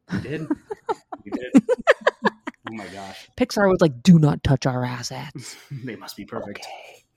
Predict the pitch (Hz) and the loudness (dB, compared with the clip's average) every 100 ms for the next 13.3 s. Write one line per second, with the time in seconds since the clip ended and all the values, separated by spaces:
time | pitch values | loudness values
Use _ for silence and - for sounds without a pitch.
0 | _ _ _ - _ 160 - - - 160 | _ _ _ -20 _ -20 -18 -20 -16 -16
1 | - - - - - 180 180 202 165 - | -16 -20 -20 -20 -20 -2 4 6 6 2
2 | _ - 202 185 175 185 202 226 220 208 | _ 0 2 4 2 2 2 2 4 2
3 | 202 196 - 190 175 165 - 160 175 160 | 2 0 0 0 0 -2 -4 -4 -2 -2
4 | 165 - 160 - 139 139 151 - _ - | -4 -2 -4 -2 -2 -2 -4 -10 _ 0
5 | 240 220 220 220 220 226 214 202 208 233 | 2 4 2 2 4 2 2 -2 2 0
6 | 233 151 165 165 151 156 - 160 180 185 | 0 0 2 4 4 4 2 -2 0 -2
7 | - 220 220 214 214 220 220 _ - 175 | 2 2 4 2 2 0 -2 _ -4 0
8 | 190 190 170 156 160 156 156 160 - _ | 2 2 2 0 0 -2 -2 -4 -8 _
9 | - _ 170 170 208 247 - 202 202 202 | -20 _ 0 2 4 2 2 0 2 0
10 | 180 - _ _ _ _ _ _ _ _ | -4 -16 _ _ _ _ _ _ _ _
11 | _ _ _ _ _ _ _ _ _ - | _ _ _ _ _ _ _ _ _ -14
12 | - 208 196 214 233 220 233 - 185 180 | -4 2 2 2 2 2 2 0 0 2
13 | 180 180 180 | 2 0 -4